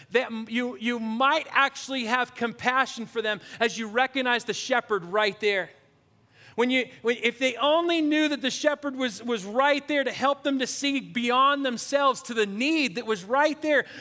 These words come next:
that would have given you great joy to respond to. If they had only know, known the shepherd was right there, then in the midst of that anger, it can be intercepted and there could be peace. If they only knew, and if they only grabbed hold of it,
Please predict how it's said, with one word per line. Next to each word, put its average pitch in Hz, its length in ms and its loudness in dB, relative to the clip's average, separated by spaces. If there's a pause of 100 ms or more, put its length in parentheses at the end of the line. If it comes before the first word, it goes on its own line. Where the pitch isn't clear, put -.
that 262 80 0
would 262 120 0
have 247 120 0
given 285 240 -2
you 254 100 0
great 233 460 0
joy 277 320 0
to 247 100 -4
respond 233 600 -4
to. 170 260 -6 (1000)
If - 100 -18
they 233 80 -4
had 302 160 4
only 320 180 2
know, 277 380 2
known 294 320 2
the 240 80 -2
shepherd 294 540 0
was 240 180 -4
right 269 320 2
there, 285 240 2
then 240 140 0
in 226 120 2
the 226 40 0
midst 302 260 0
of 277 80 0
that 247 240 2
anger, 277 460 0 (180)
it 247 140 -2
can 262 100 0
be 254 180 -4
intercepted 285 720 0
and 233 100 -2
there 226 120 0
could 226 180 -8
be 220 100 -2
peace. - 680 -2 (880)
If - 80 -20
they 233 200 -8
only 294 520 2
knew, 254 540 2 (720)
and 240 100 4
if 247 100 -2
they 269 280 0
only 294 420 4
grabbed 269 420 2
hold 311 420 0
of 254 120 -4
it, - 320 -8